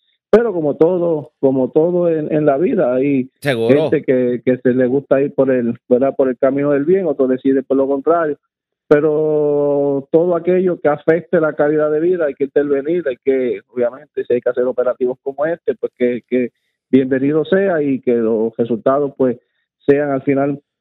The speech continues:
Speaker 1: positivos para la comunidad.
Speaker 2: Pero enhorabuena de que por lo menos se le dé atención al cerro, no solamente, pero claro, muchos dicen, ya se hizo la intervención policíaca.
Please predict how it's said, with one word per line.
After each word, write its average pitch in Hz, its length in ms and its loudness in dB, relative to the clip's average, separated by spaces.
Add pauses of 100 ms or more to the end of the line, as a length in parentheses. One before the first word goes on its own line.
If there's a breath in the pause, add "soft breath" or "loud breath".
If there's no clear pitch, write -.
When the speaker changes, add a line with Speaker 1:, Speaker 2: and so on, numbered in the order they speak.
(160)
Speaker 1:
positivos 127 520 0
para 117 200 0
la 107 40 -10
comunidad. 113 240 2
Speaker 2:
Pero 151 140 4
enhorabuena 175 480 2
de 190 140 -2
que 156 100 -4
por 143 200 -2
lo 143 80 2
menos 147 220 -4
se - 80 -2
le 160 80 0
dé 156 100 0
atención 151 480 -2
al 135 120 -2
cerro, 160 360 -2
no 131 160 -4
solamente, 147 540 -2
pero 123 220 0 (280 soft breath)
claro, 135 360 2
muchos 127 340 -4
dicen, 123 460 -4
ya 127 260 -2
se 160 160 -4
hizo 185 280 -2
la 185 120 2
intervención 120 840 -2
policíaca. 135 800 -2